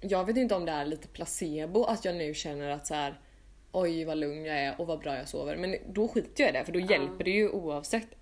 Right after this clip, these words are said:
Speaker 1: Alltså, om det skulle vara placebo så hjälper det ju ändå.
Speaker 2: Absolut. Men jag tror att det ligger och, och stressar den så mycket undermedvetet. Alltså, bara vakna och kolla
Speaker 1: Ja.
Speaker 2: på klockan och skärmen lyser upp och man bara,
Speaker 1: Ja, men,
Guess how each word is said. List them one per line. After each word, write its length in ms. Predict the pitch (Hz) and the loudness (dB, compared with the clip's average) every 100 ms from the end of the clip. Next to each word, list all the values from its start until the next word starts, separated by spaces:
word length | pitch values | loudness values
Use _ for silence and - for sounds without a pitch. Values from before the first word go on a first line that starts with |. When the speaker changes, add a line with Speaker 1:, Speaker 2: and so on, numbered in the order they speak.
| - | -8
Speaker 1:
Alltså, 220 | 190 180 | -4 -2
om 200 | 165 165 | -2 -2
det 80 | 165 | -4
skulle 220 | 160 156 | -4 -4
vara 100 | 151 | -4
placebo 400 | 147 - 147 143 | -4 -6 -6 -8
så 180 | - 165 | -6 -4
hjälper 380 | 156 156 143 147 | -4 -4 -6 -4
det 60 | 151 | -2
ju 60 | |
ändå. 200 | 139 127 | -2 0
Speaker 2:
Absolut. 360 | 208 156 180 214 | 0 -2 -6 -4
Men 80 | 175 | -2
jag 120 | 175 | -2
tror 120 | - | -2
att 60 | 190 | -4
det 60 | 196 | -2
ligger 260 | 185 185 | -2 -2
och, 360 | 180 175 175 170 | -4 -4 -4 -4
och 80 | 175 | -6
stressar 400 | - 208 - 170 | -4 -6 -4 -4
den 120 | 170 | -4
så 100 | 180 | -6
mycket 200 | 170 - | -6 -6
undermedvetet. 680 | 190 156 160 160 165 - 214 - | -6 -6 -8 -10 -8 -6 -4 -4
Alltså, 160 | 196 | 0
bara 200 | 190 185 | 2 2
vakna 440 | 185 226 196 - 214 | 6 4 4 0 -4
och 80 | |
kolla 220 | 214 190 175 | 0 0 0
Speaker 1:
Ja. 60 | |
Speaker 2:
på 60 | 160 | -2
klockan 340 | 175 - 196 208 | -6 -6 -6 -6
och 60 | |
skärmen 400 | 202 185 185 208 | -6 -6 -6 -6
lyser 240 | 208 202 160 | -6 -6 -8
upp 180 | - | -6
och 60 | 165 | -8
man 180 | 170 - | -8 -6
bara, 180 | - - 392 | -8 -4 2
Speaker 1:
Ja, 80 | 302 | 4
men, 200 | 294 | 6